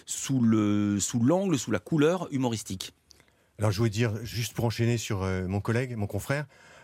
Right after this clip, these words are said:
Speaker 2: euh, nous aussi, on est très équilibrés. On n'est pas surveillé par le C S A.
Speaker 1: Ah, vous tapez sur tout le monde.
Speaker 2: Voilà.
Speaker 1: Comme ça, c'est
Speaker 2: Et
Speaker 1: clair.
Speaker 2: on tape, on se moque, on rigole.
Speaker 1: Ouais.
Speaker 2: Et en fait, euh,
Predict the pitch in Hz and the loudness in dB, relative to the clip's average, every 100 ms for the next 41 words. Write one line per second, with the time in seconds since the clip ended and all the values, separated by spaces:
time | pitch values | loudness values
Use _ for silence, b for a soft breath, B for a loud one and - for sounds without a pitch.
0 | - 104 101 101 120 151 127 - 170 120 | -8 -2 0 0 2 2 2 0 0 0
1 | - 147 127 - 117 110 101 95 92 85 | 0 -2 -2 -4 -2 0 0 -2 -2 -4
2 | 95 127 120 101 101 92 87 101 95 - | -2 -2 -2 -2 -2 -2 -4 -4 -4 -2
3 | 139 - 113 117 127 117 156 131 143 110 | -4 -2 -2 2 0 0 -6 -2 -2 -2
4 | 87 104 101 82 190 104 156 127 104 90 | -2 -2 -2 0 0 0 0 0 0 -2
5 | - _ 170 156 196 - - - _ - | -4 _ -6 -2 -2 -2 -12 -20 _ -4
6 | 165 - 151 139 - - 135 131 120 131 | -4 0 0 -2 -6 -6 -2 0 2 2
7 | 165 175 92 76 - b 117 127 139 - | 0 0 2 0 -4 b 0 0 0 0
8 | 175 - 151 135 123 117 | 0 0 -4 -2 0 -2